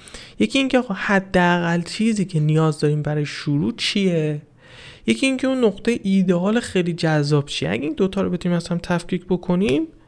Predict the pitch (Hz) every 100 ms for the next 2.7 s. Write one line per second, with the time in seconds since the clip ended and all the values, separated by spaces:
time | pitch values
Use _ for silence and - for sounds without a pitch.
0 | _ - 160 160 156 143 139 - 127 123
1 | 135 127 135 143 135 131 135 139 151 -
2 | - - 139 - 143 143 143